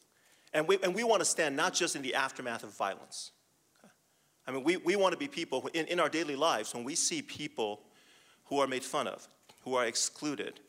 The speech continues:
or who are scapegoated because of their culture, because of their race, we need to step up.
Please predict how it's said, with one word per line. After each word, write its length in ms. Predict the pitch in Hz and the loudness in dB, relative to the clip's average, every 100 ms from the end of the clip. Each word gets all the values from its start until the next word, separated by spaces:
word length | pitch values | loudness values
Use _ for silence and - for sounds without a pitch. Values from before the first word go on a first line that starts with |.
| - 127 | -10 -6
or 60 | |
who 100 | 117 | -2
are 80 | 123 | 0
scapegoated 800 | - - 185 190 - 104 101 104 - - _ | 0 0 0 0 -4 -8 -8 -10 -14 -20 _
because 520 | 127 123 - 147 143 - | -8 -8 -6 -2 -2 -4
of 200 | 131 104 | -6 -2
their 160 | 117 | -2
culture, 420 | 110 127 120 - - | -2 -2 -4 -4 -12
because 280 | - 120 - | -8 -8 -8
of 120 | 98 | -8
their 120 | 104 | -6
race, 400 | 101 101 - - - - - - _ _ _ _ - - - - | -6 -6 -6 -8 -12 -20 -20 -20 _ _ _ _ -20 -20 -20 -8
we 120 | 139 | -6
need 100 | 139 | -6
to 60 | 120 | -6
step 320 | - 101 | -4 -4
up. 100 | - | -6